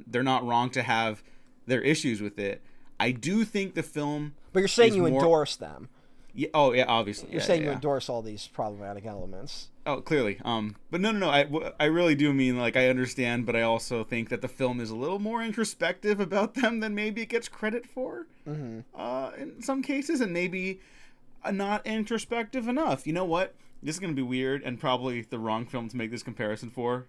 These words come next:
Speaker 1: considering Edgar Wright's history with this production company.
Speaker 2: Mm-hmm.
Speaker 1: But I feel similarly about this film as I do about Guardians of the Galaxy Volume Two. <laughs>
Speaker 2: Mm.
Speaker 1: Where it's like, no, no, no, it, it, it is, like, a little more introspective with his character stuff. And also,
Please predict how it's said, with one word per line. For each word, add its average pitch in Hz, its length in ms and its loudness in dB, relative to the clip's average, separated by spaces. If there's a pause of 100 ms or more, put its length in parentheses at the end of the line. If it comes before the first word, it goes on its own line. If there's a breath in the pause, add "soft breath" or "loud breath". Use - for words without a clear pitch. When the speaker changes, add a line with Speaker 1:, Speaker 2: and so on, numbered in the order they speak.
(140)
Speaker 1:
considering 113 560 -4
Edgar 110 280 -2
Wright's 98 340 -2
history 147 320 -4
with 139 120 -2
this 147 160 -4
production 147 440 -4
company. 165 420 -6 (220 loud breath)
Speaker 2:
Mm-hmm. 151 140 -8 (100)
Speaker 1:
But 131 120 0
I 147 140 4
feel 190 240 0
similarly 147 600 -2
about 117 320 -2
this 123 240 0
film 104 400 -2 (320)
as 120 200 0
I 113 120 -2
do 110 340 -2
about 104 280 -2
Guardians 110 400 -2
of 113 40 -10
the 117 80 -6
Galaxy 104 440 -2
Volume 95 340 -4
Two. 120 380 -2
<laughs> - 120 -16
Speaker 2:
Mm. 123 540 -8 (500 loud breath)
Speaker 1:
Where 117 160 -2
it's 113 140 -6
like, 110 280 -4 (540)
no, 370 140 2
no, 415 120 -2
no, 403 160 0 (100)
it, 233 60 -10
it, 240 160 -6
it 262 160 -8
is, 285 200 -6
like, 196 400 -4
a 185 60 -6
little 190 220 -2
more 180 140 -2
introspective 143 580 -4
with 123 100 -4
his 110 100 -8
character 110 340 -4
stuff. 90 300 -8
And 117 120 -2
also, 190 580 0